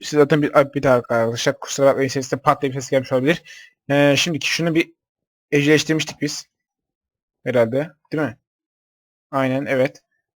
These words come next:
Bunu şöyle giydirelim. Evet elmas atı, elmas zırhı oldu atımızın. Ancak şu an bunun eğri olmadığı için bunu he-, henüz hareket ettiremiyoruz. Sağa sola yapamıyoruz. Şimdi köpe-,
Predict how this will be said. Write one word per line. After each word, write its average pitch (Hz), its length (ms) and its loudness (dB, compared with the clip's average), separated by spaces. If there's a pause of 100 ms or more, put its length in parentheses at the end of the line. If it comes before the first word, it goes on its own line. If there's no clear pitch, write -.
(100)
Bunu 147 100 -2
şöyle 151 180 2
giydirelim. 143 520 2 (160)
Evet 135 280 0
elmas 147 300 0
atı, 151 220 0 (160)
elmas 139 300 0
zırhı 135 180 -2
oldu 143 180 4
atımızın. 127 440 -8 (520)
Ancak 180 380 6
şu - 180 2
an 175 160 6
bunun 160 140 0
eğri 160 260 8
olmadığı 156 260 4
için 151 200 -4
bunu 151 160 2
he-, 143 160 4
henüz 151 460 -2
hareket 139 320 0
ettiremiyoruz. 135 440 0
Sağa 139 180 4
sola 131 220 -2
yapamıyoruz. 131 560 -6 (1600)
Şimdi 170 340 -2
köpe-, 156 260 0